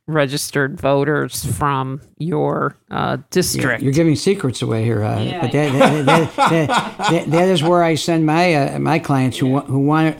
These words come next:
Speaker 2: who want to run for this next April's election,
Speaker 1: Mm-hmm.
Speaker 2: whether it be school board or municipality.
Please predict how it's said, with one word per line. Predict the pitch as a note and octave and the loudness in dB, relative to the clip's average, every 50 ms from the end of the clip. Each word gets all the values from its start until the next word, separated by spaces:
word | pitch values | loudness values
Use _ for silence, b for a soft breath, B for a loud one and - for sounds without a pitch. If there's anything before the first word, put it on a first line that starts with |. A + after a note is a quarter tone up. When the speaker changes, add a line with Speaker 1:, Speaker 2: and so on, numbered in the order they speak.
| B B B B B | B B B B B
Speaker 2:
who | - D3 C#3+ C#3+ | -4 -2 0 0
want | C3+ C#3 C#3+ C#3+ C#3+ C#3 - | 2 2 0 0 -2 -2 -2
to | D3+ C#3+ | -2 0
run | C#3 C#3+ C#3+ C#3+ C#3 | 2 2 2 2 0
for | C#3 - - C3 | 0 -4 -6 -4
this | A#2+ B2 A2+ - - | -2 -2 -4 -2 -2
next | C3+ C3+ C3 - - | -2 -2 -2 -4 -4
April's | - B2+ C#3 C3+ C#3 D#3+ E3 E3+ D#3 D#3 | -2 0 0 0 2 2 2 2 2 2
election, | E3 E3 E3 E3 D#3+ - - F3+ F3+ E3 | 0 2 2 0 0 0 0 2 2 2
Speaker 1:
Mm-hmm. | D#3+ D3 | 2 2
Speaker 2:
whether | D3 C#3 C#3 C#3 | 2 2 2 2
it | C3+ A2 | 0 0
be | C3+ B2 | 0 -2
school | A2 - - E3 D#3+ D#3+ | -2 -2 0 0 2 2
board | D3+ C#3 D#3 D3+ D3+ D3+ C#3 | 2 2 2 2 2 2 2
or | C3+ | 2
municipality. | B2 B2+ B2+ C3 C#3 B2+ - - - C#3 C#3 C#3+ D3 D#3 E3+ F3+ F3 F3 | 0 0 0 0 0 -2 -2 -4 -2 0 2 4 4 4 4 2 2 0